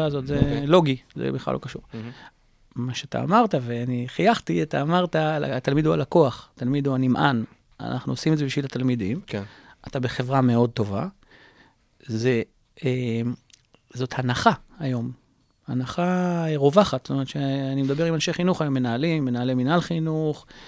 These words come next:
Speaker 1: מורים, מנחי מורים, עמיתי מברנקו וייס,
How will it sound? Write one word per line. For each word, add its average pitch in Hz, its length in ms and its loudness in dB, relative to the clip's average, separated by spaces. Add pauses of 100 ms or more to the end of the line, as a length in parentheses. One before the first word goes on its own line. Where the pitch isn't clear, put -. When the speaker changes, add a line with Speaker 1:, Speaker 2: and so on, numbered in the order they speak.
(240)
Speaker 1:
מורים, 151 840 2 (640)
מנחי 135 400 2
מורים, 151 560 2
עמיתי 135 340 0
מברנקו 143 400 -2
וייס, 269 300 0